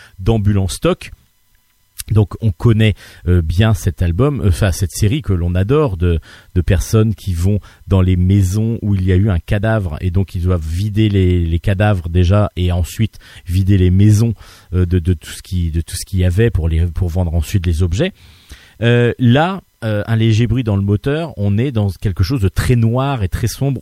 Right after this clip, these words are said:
aussi. Et pourtant, le dessin de Jonathan Munoz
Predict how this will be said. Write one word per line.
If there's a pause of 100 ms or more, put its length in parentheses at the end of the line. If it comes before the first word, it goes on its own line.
aussi. (540)
Et
pourtant, (280)
le
dessin
de
Jonathan
Munoz